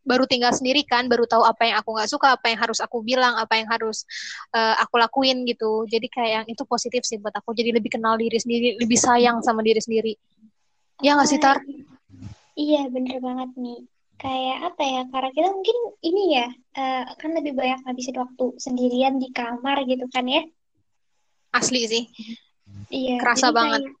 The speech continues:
Speaker 2: mm-mm, jadi bener banget kayak, eh, apa ya, kadang kan kayak banyak banget ya hal yang kita pikirin, entah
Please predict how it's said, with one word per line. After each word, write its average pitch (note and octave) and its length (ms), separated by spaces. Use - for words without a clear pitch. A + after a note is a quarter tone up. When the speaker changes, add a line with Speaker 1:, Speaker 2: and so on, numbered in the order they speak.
Speaker 2:
mm-mm, C#4 180
jadi C#4+ 200
bener C#4 260
banget C#4+ 180
kayak, B3+ 260
eh, B3+ 420
apa A4 140
ya, D4 60
kadang D4 320
kan A4+ 100
kayak D#4+ 220
banyak C#4 300
banget E4 260
ya D4+ 120
hal C#4 140
yang C4 120
kita B3+ 200
pikirin, D4+ 380
entah A3+ 200